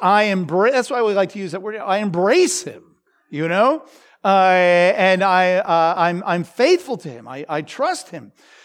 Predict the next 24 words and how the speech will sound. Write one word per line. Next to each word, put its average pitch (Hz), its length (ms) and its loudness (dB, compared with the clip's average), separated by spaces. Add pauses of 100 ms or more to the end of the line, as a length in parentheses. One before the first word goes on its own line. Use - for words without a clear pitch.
(200)
Uh, 196 200 2 (400)
and 214 180 0
so 262 160 0
what 240 220 2
Peter, 415 460 -2
though, 214 260 2
is 185 200 -2
saying, 190 680 -6 (960)
this 339 220 -12
is 196 100 -6
no 294 180 0
small 254 400 0
thing. 381 240 -8
"Repent, 247 420 -2
therefore, 269 320 0
and 240 100 -2
return, 262 340 -6
that 269 120 0
your 214 120 -2
sins 403 600 -6
may 233 160 0
be 214 120 -4
wiped 214 300 0
away." 254 560 2